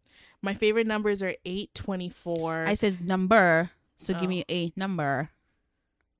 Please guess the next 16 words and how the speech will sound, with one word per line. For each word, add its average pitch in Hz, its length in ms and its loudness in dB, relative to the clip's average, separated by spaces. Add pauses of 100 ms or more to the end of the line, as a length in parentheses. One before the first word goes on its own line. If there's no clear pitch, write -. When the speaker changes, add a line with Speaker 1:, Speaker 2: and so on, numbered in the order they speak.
(520)
Speaker 2:
A - 60 -8
singular. 156 600 -4 (160)
Speaker 1:
I 190 120 -4
guess 214 240 -6
four 190 240 -4
and 175 100 -8
eight. 143 400 -16 (1160)
Speaker 2:
Okay, 202 160 2
so - 100 -4
you 180 60 -2
don't 180 160 0
follow 170 180 -2
instructions. 143 480 -4
Okay. 165 480 -2
Speaker 1:
<laughs> - 380 -6
Speaker 2:
Um, 247 500 6